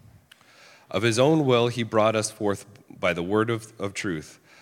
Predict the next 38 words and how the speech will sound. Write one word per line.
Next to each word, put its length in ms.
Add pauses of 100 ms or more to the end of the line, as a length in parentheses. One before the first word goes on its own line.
(120)
that 160
we 120
should, 400 (320)
that 220
we 100
should 240
be 280
of 220 (520)
a 60
kind 340
of, 320
of 240
first 320
fruit 260
of 160
his 140
creation. 580 (960)
Yet 200
know 240
this, 280
my 120
beloved 380
brethren, 400 (1120)
but 100
let 200
every 200
man 300
be 220
swift 400
to 80
hear, 340
slow 320
to 100
speak, 440
and 100
slow 320
to 80
wrath. 420